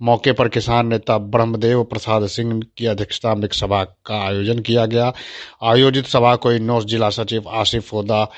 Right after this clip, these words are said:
अरशद कमाल बबलू, आयशा जिला संयोजक जितेंद्र सहनी, एपोवा जिला अध्यक्ष वंदना सिंह, वासुदेव राय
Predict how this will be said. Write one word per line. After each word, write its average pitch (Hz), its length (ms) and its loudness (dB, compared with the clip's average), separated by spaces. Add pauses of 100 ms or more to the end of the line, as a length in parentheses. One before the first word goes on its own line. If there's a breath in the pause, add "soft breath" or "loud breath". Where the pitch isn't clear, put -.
(460 loud breath)
अरशद 117 460 2
कमाल 107 400 4
बबलू, 110 520 0
आयशा 113 420 0
जिला 110 280 2
संयोजक 107 520 -2
जितेंद्र 104 440 -4
सहनी, 110 480 -2 (360 loud breath)
एपोवा 123 400 2
जिला 113 300 4
अध्यक्ष 101 360 -2
वंदना 101 420 -2
सिंह, 113 320 -4
वासुदेव 104 600 0
राय 107 240 4